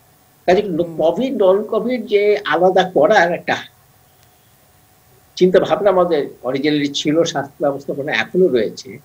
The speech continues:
Speaker 2: জি।
Speaker 1: এটি আসলে করা খুব কঠিন আমার কাছে।
Speaker 2: জি। মানে, এখানেও
Speaker 1: খুব
Speaker 2: দু হাজার,
Speaker 1: কঠিন।
Speaker 2: জি, এখানেও দুই হাজার বিশে
Speaker 1: হ্যাঁ।
Speaker 2: এই বিস্ময় একটা অভিজ্ঞতা। আমি
Speaker 1: তাই, এই, এইটা এ-, এক মিনিট,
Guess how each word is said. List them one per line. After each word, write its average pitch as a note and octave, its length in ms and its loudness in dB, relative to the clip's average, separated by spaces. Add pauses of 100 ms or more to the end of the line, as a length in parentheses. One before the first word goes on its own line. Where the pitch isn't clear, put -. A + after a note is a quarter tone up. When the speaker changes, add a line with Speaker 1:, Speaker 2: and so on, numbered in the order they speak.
(220)
Speaker 2:
জি। C#3+ 100 -16 (440)
Speaker 1:
এটি A#3 380 2
আসলে C4 360 4 (140)
করা F#3 240 0
খুব - 520 0
কঠিন B2+ 300 0
আমার F2 180 -16
কাছে। - 200 -20 (340)
Speaker 2:
জি। E3 140 -12 (960)
মানে, G3 180 -2
এখানেও C#4 520 2 (300)
Speaker 1:
খুব G#3+ 160 8
Speaker 2:
দু B3 60 6
হাজার, B3+ 320 6
Speaker 1:
কঠিন। - 340 -10
Speaker 2:
জি, F3 280 2
এখানেও B3 480 2
দুই B3 260 2
হাজার C4 420 2
বিশে C4 300 -2
Speaker 1:
হ্যাঁ। C4+ 260 4
Speaker 2:
এই A#3 300 2
বিস্ময় A3+ 480 0
একটা G#3+ 400 4 (280)
অভিজ্ঞতা। D#3+ 680 2 (340)
আমি G#3+ 220 4
Speaker 1:
তাই, A#3+ 160 6 (440)
এই, F3+ 160 2
এইটা G3 560 2 (600)
এ-, G#3 180 2
এক A3+ 220 2
মিনিট, F#3+ 280 0